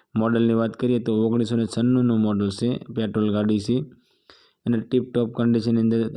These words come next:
હજી પણ તમને જોવા મળશે. વી આઈ પી નંબર સાથે મિત્રો ગાડી છે, બાવનસો નંબરની ગાડી છે. અને આ ગાડીની કિંમતની વાત કરીએ તો ફક્ત વીસ હજાર રૂપિયામાં જ આ ગાડી વેચવાની છે. ગાડી માલિકનો કોન્ટેક્ટ નંબર સ્ક્રીન પર દેવામાં આવ્યો છે, ત્યાંથી કોલ કરી તમે ગાડી જોવા ક્યાં મળશે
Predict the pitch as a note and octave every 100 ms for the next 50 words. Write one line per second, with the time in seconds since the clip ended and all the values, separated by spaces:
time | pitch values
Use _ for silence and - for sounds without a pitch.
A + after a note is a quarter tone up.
0 | - G#2+ A2 A2+ A2 G#2+ G#2+ A2 B2 -
1 | - G#2+ G#2 G2+ G2+ - B2 - A2 A2+
2 | A#2 A#2+ A#2+ A#2+ A#2+ A2 A#2 A2+ A#2 A2+
3 | A#2 A2 A2+ A2+ A2+ G#2+ G#2 A2 G#2+ A2
4 | A2 A2 A2 G#2+ G#2 G#2+ G#2+ G2+ A#2+ D3
5 | - _ _ - - - A#2 A#2 A#2+ B2
6 | B2 B2+ B2+ B2 A#2+ A#2 A#2+ A#2+ A2+ -
7 | B2 A#2+ - A2+ - A#2 - A#2 A#2 A#2
8 | A2+ A#2 A2 G#2+ A#2 A#2+ A#2 G#2 A2 A2
9 | G#2+ G#2+ G#2+ G#2+ G#2+ G#2 G2+ A#2+ D3+ -
10 | - - - _ - A#2 A#2 A#2 A#2 A2+
11 | A2+ - A2+ A2+ A2+ A2+ A2+ A2+ - A#2
12 | G#2+ A2+ G#2+ A#2+ B2 A#2+ A#2 B2+ A#2 G2+
13 | G2+ G#2+ A2+ G2+ A2+ A#2 A2 A#2+ G#2 A2
14 | A2 G#2 G#2+ G#2+ G2+ G#2+ A#2+ A#2 A2+ G#2+
15 | G#2 -